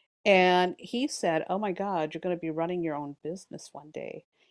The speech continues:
You'll never need a man." I thought, "What the hell am I gonna do? A business? I didn't, I don't have an M B A." I mean, these were all things like a business, a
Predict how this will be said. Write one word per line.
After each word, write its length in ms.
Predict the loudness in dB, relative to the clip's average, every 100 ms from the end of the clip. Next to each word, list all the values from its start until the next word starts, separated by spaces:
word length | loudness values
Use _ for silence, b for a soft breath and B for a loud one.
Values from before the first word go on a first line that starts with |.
| _
You'll 180 | 4 4
never 500 | 4 4 2 2 0
need 180 | 0 -2
a 40 |
man." 400 | -4 -2 -2 -2
I 40 | -4
thought, 280 | -4 -4 -4
"What 260 | -8 -8
the 120 | -6
hell 380 | -8 -8 -6 -4
am 140 | -4 -6
I 140 | -8
gonna 240 | -8 -10 -10
do? 320 | -10 -8 -8 -10 _ _ _ _ _
A 80 | -12 -4 6
business? 760 | 8 8 0 -6 -4 -4 -6 -6
I 120 | -4 -2
didn't, 240 | -4 -8 -8
I 100 | -6
don't 120 | -2
have 120 | -2 -4
an 80 |
M 200 | -6 -8
B 200 | -8 -4 -2
A." 120 | 2
I 60 |
mean, 180 | 2 2 B B B
these 200 | 6 8
were 100 | 6
all 220 | 8 8
things 340 | 6 2 2 0
like 140 | 0
a 140 | -2 -2 4
business, 540 | 4 4 0 -4 -4
a 80 | -10